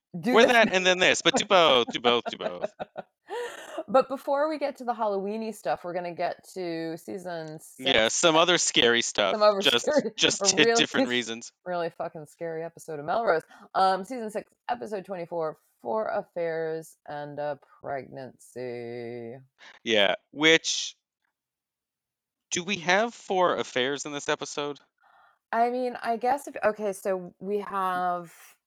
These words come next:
Speaker 1: uh, Billy's affair with
Speaker 2: Jennifer.
Speaker 1: Jennifer. I always wanna
Speaker 2: Sam
Speaker 1: call her
Speaker 2: and
Speaker 1: Sam.
Speaker 2: Jeff.
Speaker 1: Sam and Jeff. Um,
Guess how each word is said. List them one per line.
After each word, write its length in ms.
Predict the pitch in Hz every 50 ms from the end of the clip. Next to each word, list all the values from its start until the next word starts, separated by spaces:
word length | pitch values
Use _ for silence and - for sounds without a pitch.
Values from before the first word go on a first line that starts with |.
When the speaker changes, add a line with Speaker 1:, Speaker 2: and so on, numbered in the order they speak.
| _ _ _ _ _ _ _ _ _ -
Speaker 1:
uh, 460 | - 175 170 170 170 170 165 151 -
Billy's 340 | - 175 190 196 208 214 226
affair 380 | 240 - - 214 202 196 190 190
with 420 | 180 180 175 175 170 160 - - _ _ _ _ _ _ _ _ _ _ _ _ _ _ - -
Speaker 2:
Jennifer. 420 | - 123 110 98 - - 85 90 -
Speaker 1:
Jennifer. 480 | 156 143 131 139 - 147 139 135 - - -
I 40 | 165
always 180 | 180 208 220 -
wanna 140 | 220 202 196
Speaker 2:
Sam 100 | 131 120
Speaker 1:
call 80 | 117 135
her 60 | 147
Speaker 2:
and 100 | 147 135
Speaker 1:
Sam. 160 | 120 92 90
Speaker 2:
Jeff. 340 | 101 131 151 - - - _ _
Speaker 1:
Sam 200 | - 160 156 165
and 100 | 208 220
Jeff. 320 | 185 160 147 135 139 160 - - _ _ _ _ _ _ _ _ _ _ _ _ _ _ _ -
Um, 540 | 175 170 170 170 170 170 170 175 175 170 -